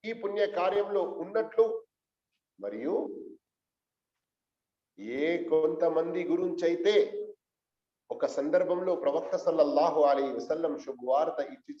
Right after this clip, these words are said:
చెప్పారో, "నా యొక్క సున్నతులు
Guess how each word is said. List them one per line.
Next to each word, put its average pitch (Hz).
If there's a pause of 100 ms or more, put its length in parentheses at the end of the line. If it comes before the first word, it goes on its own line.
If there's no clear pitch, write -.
చెప్పారో, 127 (1500)
"నా 131
యొక్క 180
సున్నతులు 233